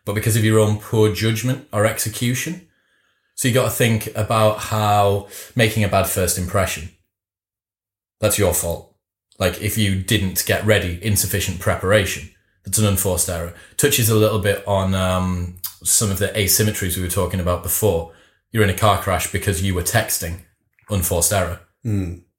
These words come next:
Speaker 1: Like, you've caused that situation. It wasn't, there wasn't some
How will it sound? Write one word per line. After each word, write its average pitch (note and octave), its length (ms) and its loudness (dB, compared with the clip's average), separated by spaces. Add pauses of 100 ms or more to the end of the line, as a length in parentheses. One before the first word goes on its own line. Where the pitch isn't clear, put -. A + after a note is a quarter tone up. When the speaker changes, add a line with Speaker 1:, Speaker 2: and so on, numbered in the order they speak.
Speaker 1:
Like, F#2+ 140 -6
you've G2+ 400 2
caused G2+ 340 2
that F#2 140 -2
situation. G#2+ 420 -2
It A2 60 -4
wasn't, A2 320 2
there A2 100 -4
wasn't A2 300 2
some G2+ 480 0